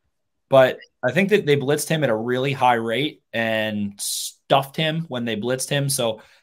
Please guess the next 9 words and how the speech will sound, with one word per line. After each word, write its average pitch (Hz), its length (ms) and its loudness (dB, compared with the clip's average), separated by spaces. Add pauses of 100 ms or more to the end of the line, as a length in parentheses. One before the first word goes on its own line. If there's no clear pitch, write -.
(100)
that's 160 260 2
just, 143 440 -4 (280)
that's 175 220 0
just 139 380 -2
a 113 120 -6
nice 143 640 -2 (300)
Chianti 139 640 0
with 107 160 -8
a 107 100 -8